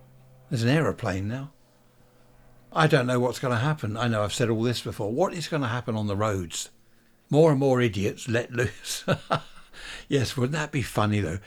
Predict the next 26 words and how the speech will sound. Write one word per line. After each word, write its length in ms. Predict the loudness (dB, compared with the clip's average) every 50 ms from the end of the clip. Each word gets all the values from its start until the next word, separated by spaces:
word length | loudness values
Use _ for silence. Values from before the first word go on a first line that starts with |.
| -16 -20 -10 0
I 180 | 2 2 4
must 320 | 4 4 2 2 0 -2 0
do 180 | 2 2 2 2
that. 240 | 0 -2 -4 -4
Next 260 | -4 -4 -4 -4 -4 -4
time, 320 | -2 0 0 0 0 -2 -4 -8 -12 -6 -6
I 80 | -4
tell 260 | -4 -2 0 0 2 2
you 100 | 2 0
what, 200 | 0 -2 0 2
when 120 | 2 2
we 100 | 2 0
go 180 | 0 0 0 0
to 60 | 0
the 100 | 0 0
Isle 240 | 0 0 0 0 0
of 140 | -2 0
Wight, 300 | 0 2 2 2 0 -2 -8 -18 -20 -20 -14 -4
I'll 140 | 0 0 0
put 200 | 2 2 0 0
my 120 | 2 0 0
recorder 600 | 0 -2 -2 0 2 4 4 4 2 2 0 -2
in 120 | 0 -2
my 100 | -2 -4
top 360 | -4 -2 -2 -2 -2 -2 -2
pocket. 400 | 0 0 0 0 -4 -8 -10 -10